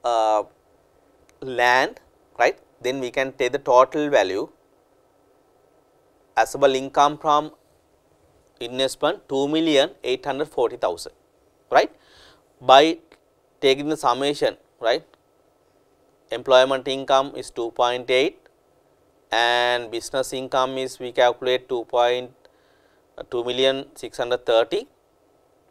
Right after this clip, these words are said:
and, uh, uh, assessable income from investment two million eight hundred forty, then altogether we can take the total assessable income as a eight million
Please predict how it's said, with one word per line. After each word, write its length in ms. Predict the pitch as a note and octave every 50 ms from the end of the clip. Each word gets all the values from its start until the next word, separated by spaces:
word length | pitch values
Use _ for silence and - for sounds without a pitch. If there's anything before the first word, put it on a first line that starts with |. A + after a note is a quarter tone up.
| _ _ _ _ _ _ _ _ _ _ -
and, 480 | C#3 C3 C3 C3 C3+ C#3 C3+ C#3 C3+
uh, 320 | B2+ A#2 A2+ A2+ A2 A2 A2 _ _ _ _ _ _ _ _ _ _ _ _ _ _ _ _ _ _ _ _ _ _ _ _ _ _ - G2
uh, 400 | G2 F#2+ F#2 F2+ F#2+ F#2+ - - - _ _ _ _ _ _ _ _ _ _ _ _ _ _ _ _ _ _ _ - -
assessable 380 | A#2+ B2 - D3+ C#3+ C#3+ C#3+
income 420 | C#3 C#3 C#3+ C#3 D#3+ C#3+ D3+ D3+ D3+
from 360 | - E3 D3+ D3+ D#3 D#3 D3+ - _ _ _ _ _ _ _ _ _ _ _ _ _ _ _ _ -
investment 720 | A#2+ B2 C3 C#3 C#3 C#3 - - - D#3 E3 F3+ E3+ _
two 180 | - C3+ C3 B2+
million 320 | C3 C3 C3 C#3 C#3 C3+
eight 140 | C3 B2 -
hundred 200 | C#3 C3 B2+ B2
forty, 520 | - - - A2 A2 A2+ - C3+ E3 - _ _ _ _ _ _ _
then 140 | - A#2+ A2+
altogether 640 | A#2 A#2 B2 C3 C3+ F3 D#3 C#3 B2+ A2 A#2 C3 - _ _ _ _ _ _ -
we 100 | A2+ A#2
can 220 | - C3 B2 B2
take 220 | A#2 C3+ A#2+ A#2 A#2
the 60 | C#3+
total 380 | - - A#2 A#2+ A#2 - C#3 C3
assessable 420 | C3 B2 - B2+ A2+ A#2+ A#2+ A#2+
income 340 | A#2+ A#2 A2+ - A2+ A2 A2
as 220 | G#2+ G#2+ G#2 -
a 100 | D#3 G3+ _ _ _ _ _ _ _ _ -
eight 260 | A2+ A#2+ C#3+ - -
million 460 | E3+ F3 F3 D#3+ D3 A#2 G#2+ A#2 F#3+